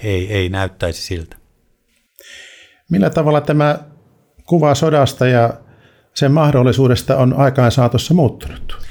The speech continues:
Speaker 1: No, alun perin varmaan sotia on ruvettu käymään noin kymmenentuhatta vuotta sitten, kun maanviljelys, ää, yleistyi ja syntyi heimoja, joilla oli jotain suojeltavaa omaisuutta.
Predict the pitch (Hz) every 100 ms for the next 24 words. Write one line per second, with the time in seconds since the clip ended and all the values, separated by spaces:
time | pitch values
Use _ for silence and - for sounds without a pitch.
0 | - - - _ 165 165 151 151 - 151
1 | 180 175 135 113 107 120 123 117 104 123
2 | 120 120 104 101 98 - 92 123 117 107
3 | 95 98 92 110 104 95 87 87 85 -
4 | 87 85 - 87 - 87 - 90 87 92
5 | 85 90 - - - - 107 113 101 92
6 | 90 87 85 82 - - _ _ - _
7 | _ _ _ 95 87 85 87 87 127 107
8 | 101 92 - - 92 87 87 - 92 87
9 | - 104 95 98 90 113 107 98 92 87
10 | 90 87 90 87 - 120 107 98 107 -
11 | 92 87 110 98 87 85 87 85 90 101
12 | 90 82 - 101 - -